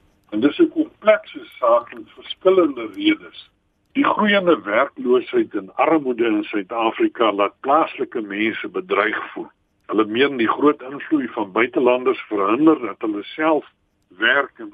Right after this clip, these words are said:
ander dienste kry. En soms is die buitelanders ook beter gekwalifiseerd en beter geskool as plaaslike mense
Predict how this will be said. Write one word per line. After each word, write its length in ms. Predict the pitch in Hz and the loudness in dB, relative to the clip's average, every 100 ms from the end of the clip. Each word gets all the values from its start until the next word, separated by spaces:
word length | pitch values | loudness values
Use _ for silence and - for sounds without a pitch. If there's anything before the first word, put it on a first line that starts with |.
| - | -10
ander 240 | 131 131 | -6 -6
dienste 440 | 98 117 123 - 180 - | -6 -6 -6 -6 -6 -2
kry. 340 | 123 113 - _ _ _ _ | 0 0 -2 _ _ _ _
En 140 | 131 | -8
soms 360 | 135 190 190 - | 0 2 2 0
is 140 | 147 | 0
die 120 | - | 2
buitelanders 760 | 107 127 156 156 147 143 131 - | 2 0 0 2 2 2 -2 -4
ook 180 | 143 123 | -8 -8
beter 320 | - 190 - - | -2 0 0 -2
gekwalifiseerd 1080 | 120 - 131 127 110 104 - 156 160 - | -4 -2 0 0 -4 -8 -6 2 2 2
en 140 | 117 98 | -10 -2
beter 340 | 110 196 - | 0 0 -2
geskool 640 | - - - - 185 175 123 | -6 -10 -12 -6 4 4 4
as 120 | 107 - | -8 -6
plaaslike 640 | 131 139 - 131 - 127 | -2 -2 -2 -6 -2 -2
mense 560 | 107 107 110 - 139 | 0 0 0 2 0